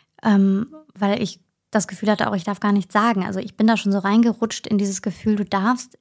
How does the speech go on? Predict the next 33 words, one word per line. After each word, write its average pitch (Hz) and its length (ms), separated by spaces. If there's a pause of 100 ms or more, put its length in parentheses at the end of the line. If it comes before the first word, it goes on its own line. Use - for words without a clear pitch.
(180)
als - 200 (180)
Auszubildende 214 880 (400)
keine 208 280
eigene 202 180
Meinung 233 420
haben. 233 260
Es 220 180
wird 202 80
über 208 180
dich 180 180
bestimmt 277 600
und 214 340 (140)
du 185 180
wirst 220 300
einfach 208 320 (380)
auch - 160
umgestaltet, 240 840
wie 208 300
wir 208 80
das 190 160
gerade 185 300
wollen. 240 360 (560)
Ähm, 208 440 (1300)
und 208 200
das - 200
war 240 100
so 220 100
ungefähr 220 320
mein 208 140
erstes - 440
halbes 202 340
Jahr. 185 380 (200)
Und 190 200